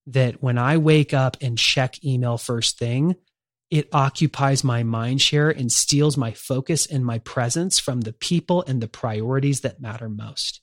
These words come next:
And so my very first habit that I formed with this company was to check my four one one before I checked my email.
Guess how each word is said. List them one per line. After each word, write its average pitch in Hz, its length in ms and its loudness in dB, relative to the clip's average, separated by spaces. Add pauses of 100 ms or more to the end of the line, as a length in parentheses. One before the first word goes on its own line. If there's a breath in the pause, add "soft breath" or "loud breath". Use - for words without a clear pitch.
(520)
And 131 100 0
so 127 120 2
my 123 180 0
very 127 320 0
first 139 300 0
habit 127 380 -4
that 110 100 -6
I 113 100 -4
formed 117 560 -4 (260)
with 123 120 -6
this 127 160 0
company 127 500 -2 (540)
was 127 140 0
to 123 100 0
check - 260 2
my 127 120 4
four 123 260 2
one 117 180 -2
one 113 160 -2
before 113 300 -6
I 107 40 -8
checked - 300 -6
my 107 160 -6
email. 104 340 -8